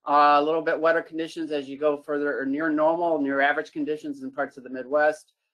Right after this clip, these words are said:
But overall, uh, Kansas ranked eleventh driest, while North Dakota and Minnesota had their twelfth driest February.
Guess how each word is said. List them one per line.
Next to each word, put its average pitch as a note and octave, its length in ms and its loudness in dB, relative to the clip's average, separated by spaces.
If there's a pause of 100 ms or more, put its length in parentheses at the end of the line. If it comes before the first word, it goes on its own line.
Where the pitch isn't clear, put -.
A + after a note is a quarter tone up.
(240)
But D3 120 2
overall, F#3 760 4
uh, D3 400 4
Kansas E3 520 -10
ranked E3 220 -6
eleventh D3+ 420 -2
driest, F#3 420 0
while C3+ 160 -2
North C#3 240 -2
Dakota E3+ 480 -4
and C3+ 80 -12
Minnesota D#3 520 0
had C#3+ 160 -4
their C#3 120 -4
twelfth D#3 400 2
driest B2 380 0
February. A#2 580 -10